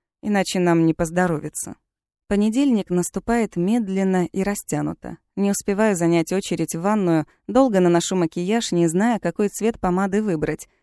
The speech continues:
Нейтральный нюд или ярко-красный вельвет. Тот же вопрос мучает, когда я выбираю, в чём пойти. Останавливаюсь на сером платье в обтяжку и пиджаке.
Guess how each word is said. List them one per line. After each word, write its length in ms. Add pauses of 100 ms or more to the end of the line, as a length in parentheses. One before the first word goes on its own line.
(160)
Нейтральный 640
нюд 320
или 180
ярко-красный 920
вельвет. 480 (280)
Тот 160
же 100
вопрос 400
мучает, 400
когда 320
я 80
выбираю, 460
в 40
чём 260
пойти. 460 (360)
Останавливаюсь 840
на 140
сером 340
платье 400
в 60
обтяжку 540
и 80
пиджаке. 580